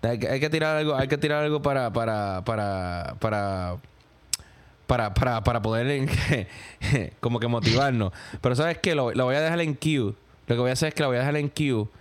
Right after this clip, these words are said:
y voy a tirar esa, esa, esa, esa can-, esa canción un poquito más adelante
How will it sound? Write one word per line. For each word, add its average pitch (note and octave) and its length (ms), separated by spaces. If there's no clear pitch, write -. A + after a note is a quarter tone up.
y A#2 600
voy G#2+ 320
a C3+ 140
tirar C#3+ 440
esa, C3+ 340
esa, C3 460
esa, A#2+ 280
esa B2+ 320
can-, B2+ 260
esa B2 220
canción B2+ 680
un A2+ 160
poquito B2 360
más A#2+ 160
adelante A2+ 760